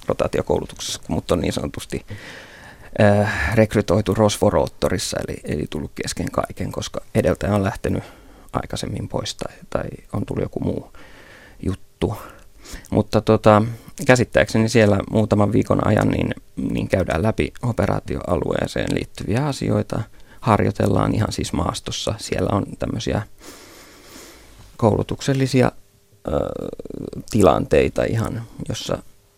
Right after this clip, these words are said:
näytellään tämmöisiä eteen mahdollisesti tulevia tilanteita,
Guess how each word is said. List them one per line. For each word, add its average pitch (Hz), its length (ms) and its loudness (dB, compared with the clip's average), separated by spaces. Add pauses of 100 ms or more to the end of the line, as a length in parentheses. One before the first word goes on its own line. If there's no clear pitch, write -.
näytellään 95 760 4 (800)
tämmöisiä - 500 -6 (600)
eteen 71 380 0 (360)
mahdollisesti - 560 -4
tulevia - 360 -6
tilanteita, - 640 -6